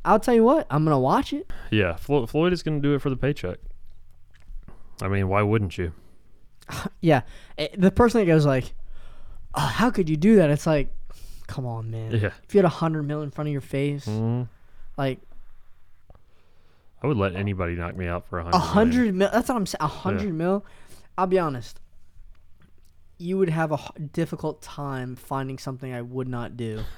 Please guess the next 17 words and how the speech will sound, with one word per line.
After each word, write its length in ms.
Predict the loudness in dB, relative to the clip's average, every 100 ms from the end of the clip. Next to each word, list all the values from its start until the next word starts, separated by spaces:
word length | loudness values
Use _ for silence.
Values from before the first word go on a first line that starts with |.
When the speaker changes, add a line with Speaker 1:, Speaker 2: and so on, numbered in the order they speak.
| -8
Speaker 1:
for 80 | -6
a 40 |
hundred 220 | -2 -4
million 260 | 0 -2 0
dollars. 460 | -2 -2 -4 -2 -4 -4
Speaker 2:
<laughs> 100 | 0
Right. 240 | 0 0 -8 -20 -20 -4
Speaker 1:
I 80 | 4
mean, 280 | 6 4 4
I'm 160 | 2 2
sure 500 | 0 0 6 8 8
if 200 | 6 4
you 100 | 2
thought 340 | 4 4 4 0
creatively 460 | -2 -2 -2 -2
enough, 260 | 0 0 -2
you 120 | -8